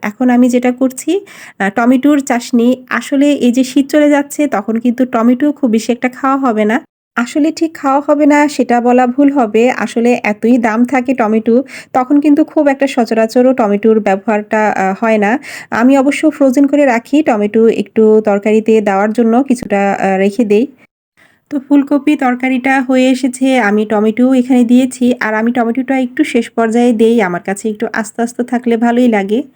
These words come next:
তারপরে যে আমি মাছগুলাও দিয়ে দিচ্ছি। আমি এখানে রুই মাছ, এ, ভেজেছিলাম। রুই মাছ দিয়ে, ফুলকপি দিয়ে, টমেটো দিয়ে রান্না করলাম। আর এখন টমেটোর চাটনিটা করে নেব। তো টমেটোটা তো হালকা একটু ভেজে নিয়েছি, মানে একটু সেদ্ধ করে নিয়েছি।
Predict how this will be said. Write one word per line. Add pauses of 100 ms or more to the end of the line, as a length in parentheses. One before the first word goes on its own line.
(600)
তারপরে
যে
আমি
মাছগুলাও
দিয়ে
দিচ্ছি।
আমি
এখানে
রুই
মাছ,
এ,
ভেজেছিলাম।
রুই
মাছ
দিয়ে,
ফুলকপি
দিয়ে,
টমেটো
দিয়ে
রান্না
করলাম। (340)
আর
এখন
টমেটোর
চাটনিটা
করে
নেব।
তো
টমেটোটা
তো
হালকা
একটু
ভেজে
নিয়েছি,
মানে
একটু
সেদ্ধ
করে
নিয়েছি।